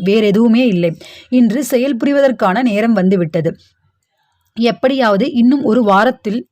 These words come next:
அந்த மில்லியன் டாலரை சேகரித்தாக வேண்டும் என்று மனதிற்குள் தீர்மானித்தேன். எந்த வழியில்? அதை பற்றி நான் கவலைப்படவில்லை. அப்படி ஒரு திடமான முடிவுக்கு நான் வந்த தருணமே எனக்குள் ஒரு அதிசயமான உணர்வு தோன்றி நினைத்து இது நடந்துவிடும் என்ற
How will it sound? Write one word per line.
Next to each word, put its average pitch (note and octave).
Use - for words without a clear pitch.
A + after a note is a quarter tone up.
அந்த G#3
மில்லியன் A#3+
டாலரை G3+
சேகரித்தாக G#3
வேண்டும் G3+
என்று G3
மனதிற்குள் A3
தீர்மானித்தேன். G3+
எந்த B3
வழியில்? G#3
அதை A3
பற்றி A#3
நான் B3
கவலைப்படவில்லை. F#3+
அப்படி B3
ஒரு A3
திடமான C4+
முடிவுக்கு A#3+
நான் A3
வந்த F#3+
தருணமே G3+
எனக்குள் A3
ஒரு G#3+
அதிசயமான A3+
உணர்வு G#3+
தோன்றி F#3+
நினைத்து G3+
இது C#4
நடந்துவிடும் A#3+
என்ற G3